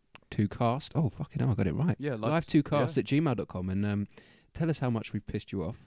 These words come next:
Speaker 1: 'cause
Speaker 2: Oh,
Speaker 1: we'd love to hear it.
Speaker 2: just as a prerequisite, um, just write to Tom, 'cause I think that'll go as a
Speaker 1: <laughs>
Speaker 2: given. Like, you know, A-, Adam will be the one that probably reads it, but I'm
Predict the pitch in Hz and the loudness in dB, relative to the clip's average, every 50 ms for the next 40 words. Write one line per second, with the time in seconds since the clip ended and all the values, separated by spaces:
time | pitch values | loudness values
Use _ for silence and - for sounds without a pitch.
0 | _ - - - 120 127 131 101 - 107 104 92 - 98 95 92 90 92 113 123 | _ -14 -6 -2 0 0 0 0 0 -4 -6 -4 -6 -6 -6 -4 -4 -6 -6 0
1 | - 151 147 - - 139 120 131 - - 135 120 110 113 - - - - 95 101 | 0 0 0 0 -2 -6 -6 -6 -4 -2 -2 -2 0 -2 -4 -6 -10 -12 -8 -6
2 | 98 92 - - 101 101 98 101 101 - 117 - - - 110 101 - - - - | -6 -6 -4 -2 -2 0 0 0 0 -2 -4 -4 -2 -2 -2 -2 -2 -4 -6 -8
3 | 98 92 - 98 90 101 110 - _ _ _ _ _ _ _ _ _ _ _ _ | -8 -6 -6 -6 -8 -8 -8 -12 _ _ _ _ _ _ _ _ _ _ _ _
4 | - 110 98 117 110 - 127 117 101 110 104 107 101 - 110 104 101 98 95 107 | -8 -2 0 0 0 0 -2 -2 0 -2 -2 -2 0 0 0 0 0 0 -2 -4
5 | - 110 110 98 98 95 92 95 98 101 101 - 135 147 139 120 170 - - 185 | -2 -2 -2 0 0 -4 -4 -4 -4 -4 -2 -2 0 0 2 0 2 4 4 4
6 | 185 - 165 151 139 131 104 120 104 110 101 104 98 98 101 - - 110 95 92 | 4 4 4 4 4 4 2 0 0 0 0 0 -2 -2 -4 -6 -8 -8 -8 -8
7 | 90 95 101 101 101 92 - 82 80 73 - - 90 - - 98 98 92 92 92 | -6 -4 -4 -4 -4 -6 -8 -10 -12 -12 -10 -10 -10 -8 -6 -6 -6 -6 -6 -8
8 | 92 - | -10 -10